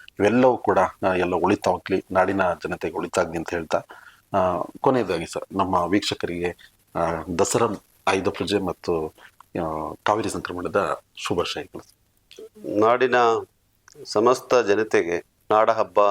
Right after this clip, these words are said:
Speaker 2: ದಸರಾದ ಆರ್ಥಿಕ ಶುಭಾಶಯಗಳನ್ನ ಕೋರ್ತೇನೆ. ಆ ತಾಯಿ ಚಾಮುಂಡಿ ಎಲ್ಲರಿಗೂ ಕೂಡ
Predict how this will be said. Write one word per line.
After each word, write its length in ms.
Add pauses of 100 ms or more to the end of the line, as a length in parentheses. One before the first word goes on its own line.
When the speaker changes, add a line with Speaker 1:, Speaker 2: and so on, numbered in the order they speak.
(560)
Speaker 2:
ದಸರಾದ 340
ಆರ್ಥಿಕ 440
ಶುಭಾಶಯಗಳನ್ನ 920
ಕೋರ್ತೇನೆ. 540 (680)
ಆ 100
ತಾಯಿ 680 (100)
ಚಾಮುಂಡಿ 540 (460)
ಎಲ್ಲರಿಗೂ 580
ಕೂಡ 160